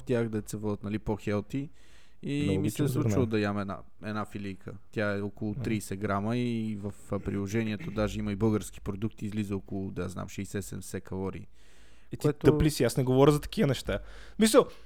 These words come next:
Speaker 2: трябва да го направиш така, че да ядеш някакви нормални неща, защото човек не може да живее на такива неща.
Speaker 1: Еми,
Speaker 2: Мисъл, не става.
Speaker 1: какво значи нормални неща?
Speaker 2: Еми, примерно, даже и К Ф С, брат, един път седмицата да ядеш.
Speaker 1: Ами то
Speaker 2: Или
Speaker 1: не е
Speaker 2: един път
Speaker 1: лошо.
Speaker 2: на три седмици.
Speaker 1: Между другото, не е лошо да се яде от време на време, да се читва, защото метаболизмът ти се забързва и даже за
Speaker 2: Не, бе, да го
Speaker 1: ускорява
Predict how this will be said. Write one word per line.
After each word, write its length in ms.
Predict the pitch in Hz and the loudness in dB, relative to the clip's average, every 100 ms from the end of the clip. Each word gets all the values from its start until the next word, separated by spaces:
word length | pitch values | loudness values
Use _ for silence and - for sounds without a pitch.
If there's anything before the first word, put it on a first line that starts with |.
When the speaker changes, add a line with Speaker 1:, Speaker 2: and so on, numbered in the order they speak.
| - - - - - | -16 -16 -16 -14 0
Speaker 2:
трябва 220 | - 165 202 | 8 10 10
да 100 | 226 | 8
го 100 | 214 | 6
направиш 380 | 160 156 165 | 6 8 8
така, 220 | - - 170 | 6 6 6
че 120 | 180 | 8
да 80 | 151 | 8
ядеш 380 | 139 151 - | 8 6 4
някакви 300 | 151 156 - | 4 4 6
нормални 520 | 165 139 139 147 135 139 | 6 8 8 8 8 6
неща, 260 | 131 - | 2 0
защото 280 | 117 160 156 | 4 4 4
човек 380 | - 147 151 156 | 2 6 6 4
не 80 | 175 | 4
може 280 | 135 139 | 6 4
да 80 | 139 | 4
живее 300 | 127 123 110 | 0 0 0
на 100 | 101 | 0
такива 240 | 92 - 95 | -4 -6 -6
неща. 240 | 92 - - - - - - - | -6 -10 -14 -16 -18 -18 -18 -4
Speaker 1:
Еми, 100 | 120 | -2
Speaker 2:
Мисъл, 220 | 110 123 | -2 -2
не 80 | 107 | -2
става. 280 | - 113 101 | 0 0 0
Speaker 1:
какво 240 | 92 113 | 0 -2
значи 320 | 104 127 - | 0 -4 -4
нормални 460 | 165 139 110 101 92 | -6 -2 -2 -4 -6
неща? 280 | 170 - - - - - - - - - - | -10 -12 -14 -14 -16 -16 -16 -16 -16 -16 -2
Speaker 2:
Еми, 180 | - 208 | 6 6
примерно, 260 | - 208 202 | 8 8 10
даже 240 | 180 185 | 10 10
и 60 | 175 | 6
К 100 | - | 8
Ф 140 | 160 | 8
С, 140 | 156 147 | 8 4
брат, 260 | 117 110 | 2 2
един 200 | 113 110 | 2 -2
път 140 | 107 101 | -2 -2
седмицата 380 | 104 101 - 90 | -2 -2 -6 -6
да 100 | 90 | -6
ядеш. 160 | 87 | -2
Speaker 1:
Ами 80 | 87 | 4
то 100 | - | 6
Speaker 2:
Или 60 | 214 | 8
Speaker 1:
не 60 | |
е 20 | 214 | 8
Speaker 2:
един 120 | 175 | 8
път 100 | 156 | 6
Speaker 1:
лошо. 160 | 147 | 4
Speaker 2:
на 80 | 196 | 2
три 120 | 147 | 2
седмици. 380 | 135 127 107 104 | 4 4 2 0
Speaker 1:
Между 140 | 120 113 | -2 2
другото, 260 | 175 - | 0 2
не 60 | 127 | 0
е 40 | |
лошо 240 | 131 160 151 | 0 0 -4
да 100 | 113 | -4
се 120 | 113 | -2
яде 140 | 104 | -2
от 120 | 104 | -2
време 140 | 104 107 | -2 -4
на 120 | 104 | -4
време, 220 | 104 104 | -4 -4
да 80 | 98 | -6
се 140 | - | -8
читва, 300 | - 131 127 | -6 -6 -4
защото 420 | 139 - 127 - 117 | -6 -4 -6 -2 -2
метаболизмът 760 | 113 107 110 101 104 127 143 | 0 -2 -2 -2 0 0 -2
ти 100 | - | -6
се 140 | 104 107 | -10 -10
забързва 540 | 101 101 98 95 107 | -8 -6 -8 -6 -4
и 80 | 104 | -2
даже 300 | 107 104 104 | -2 -2 -2
за 100 | 101 | 2
Speaker 2:
Не, 60 | |
бе, 80 | 180 | 8
да 60 | 214 | 10
го 120 | 185 | 10
Speaker 1:
ускорява 100 | 160 | 10